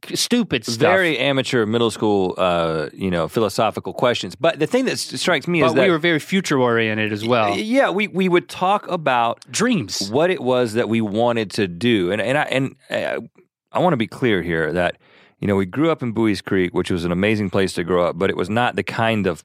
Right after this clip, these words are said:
Speaker 2: place that you just naturally uh, you didn't think about careers in entertainment or comedy. You didn't know anybody who did that kind of thing. So there wasn't a-, a-, any real sense that that was going to happen. But we decided one day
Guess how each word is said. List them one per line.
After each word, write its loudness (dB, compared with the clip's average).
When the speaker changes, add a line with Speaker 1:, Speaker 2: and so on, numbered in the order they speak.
Speaker 2:
place -2
that 0
you 0
just -2
naturally 0
uh, -4
you -2
didn't 0
think -2
about 0
careers 0
in -6
entertainment 0
or -4
comedy. 0
You 0
didn't 0
know 2
anybody 0
who 0
did 0
that 0
kind 0
of -2
thing. -2
So 0
there 2
wasn't 0
a-, -2
a-, 2
any 2
real 4
sense -2
that -2
that 2
was -2
going 0
to 0
happen. -2
But 0
we 0
decided 0
one 0
day 0